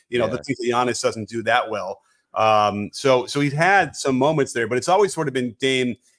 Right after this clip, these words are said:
Speaker 1: carrying a lot of that load. So I'm excited to see him in this mode where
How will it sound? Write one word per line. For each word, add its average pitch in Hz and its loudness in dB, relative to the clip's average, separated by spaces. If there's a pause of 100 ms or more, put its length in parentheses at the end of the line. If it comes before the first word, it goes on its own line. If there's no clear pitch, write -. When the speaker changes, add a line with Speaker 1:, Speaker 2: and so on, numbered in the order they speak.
(100)
Speaker 1:
carrying 151 0
a 117 0
lot 123 4
of 113 -2
that 101 -2
load. 110 -2 (320)
So 127 0
I'm 185 2
excited 185 -2
to 139 -6
see 170 -4
him 131 0
in 120 0
this 123 -4
mode 123 -2
where 117 -2